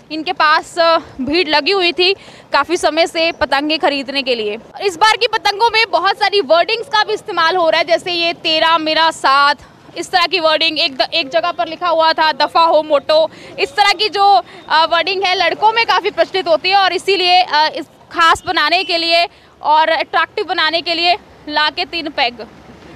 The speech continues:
लेकिन पेग नहीं लगाने, हम आपको नहीं बोलेंगे, today headlines आपको ये सलाह नहीं देगा। अ, बहुत सारी wordings और भी आपको मिलेंगी। Happy Lodi यहाँ पर लिखा हुआ है,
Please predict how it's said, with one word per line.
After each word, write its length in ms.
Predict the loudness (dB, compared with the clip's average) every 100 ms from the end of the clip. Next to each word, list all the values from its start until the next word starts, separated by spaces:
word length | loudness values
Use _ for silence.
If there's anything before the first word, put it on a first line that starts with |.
| -18 -10
लेकिन 200 | -6 -4
पेग 240 | -2 -2 -2
नहीं 140 | -2
लगाने, 260 | 0 0 0
हम 220 | 0 2
आपको 260 | 0 0
नहीं 140 | -2 0
बोलेंगे, 340 | 0 0 -2
today 200 | -4 -2
headlines 400 | -2 0 -2 0
आपको 280 | 0 0 0
ये 380 | 2 4 2 0
सलाह 420 | -6 -4 -2 -2
नहीं 280 | -2 -6 -6
देगा। 280 | -4 -2 -4 -6 -20 -20 -4 0
अ, 140 | 0
बहुत 280 | 2 0 2
सारी 260 | 0 0
wordings 380 | 0 0 -2 -2
और 180 | 0 0
भी 120 | 0
आपको 300 | -2 -2 -4
मिलेंगी। 300 | -4 -4 -2
Happy 320 | -2 -2 -4
Lodi 380 | -4 -2 -2 -4 -6 -14 -4
यहाँ 220 | -2 0
पर 140 | -2
लिखा 240 | -4 -2 0
हुआ 240 | 2 2
है, 160 | 0